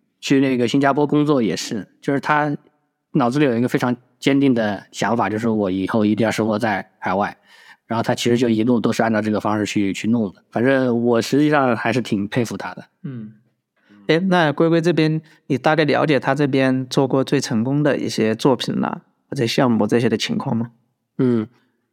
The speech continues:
Speaker 1: 因为他们是做A V G的嘛，
Speaker 2: 嗯。
Speaker 1: 然后主要是发行在 Steam 上面，比较有名的应该有一个游戏叫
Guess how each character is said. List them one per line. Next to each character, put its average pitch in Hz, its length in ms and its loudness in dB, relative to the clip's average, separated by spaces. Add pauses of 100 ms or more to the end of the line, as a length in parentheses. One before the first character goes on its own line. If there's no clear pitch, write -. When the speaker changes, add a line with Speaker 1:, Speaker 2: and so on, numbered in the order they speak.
(140)
Speaker 1:
因 156 100 2
为 160 60 2
他 170 80 2
们 165 80 2
是 160 60 -2
做 160 100 2
A 151 100 2
V 156 100 2
G 160 120 4
的 131 120 0
嘛， 101 200 -4 (460)
Speaker 2:
嗯。 127 180 2
Speaker 1:
然 117 100 0
后 131 140 2
主 - 140 -4
要 123 100 2
是 143 80 -2
发 147 140 0
行 147 100 2
在 135 100 -2
Steam 139 340 0
上 95 200 -8
面， 87 140 -12 (240)
比 127 220 0
较 139 400 2
有 131 300 2
名 110 220 2
的 160 100 2
应 151 120 2
该 151 100 2
有 135 100 2
一 104 60 0
个 123 80 0
游 123 120 2
戏 131 100 -2
叫 131 240 2